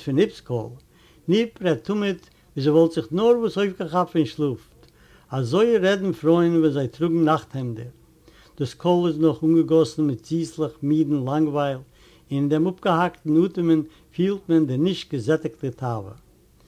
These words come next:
גאזעלס קול, דער מונט אים אין דער חוואלעץ פארשלאגן זיך אן אין שטיינען אין ברעק פון ים.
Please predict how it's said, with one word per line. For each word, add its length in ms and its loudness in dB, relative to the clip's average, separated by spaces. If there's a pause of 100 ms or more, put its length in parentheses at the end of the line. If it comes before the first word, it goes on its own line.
(480)
גאזעלס 460 2
קול, 440 -2 (340)
דער 100 0
מונט 320 2
אים 120 -2
אין 80 2
דער 100 2
חוואלעץ 480 0
פארשלאגן 460 -2
זיך 260 -4
אן 180 2
אין 120 0
שטיינען 420 0
אין 140 -4
ברעק 240 -6
פון 200 -10
ים. 360 -10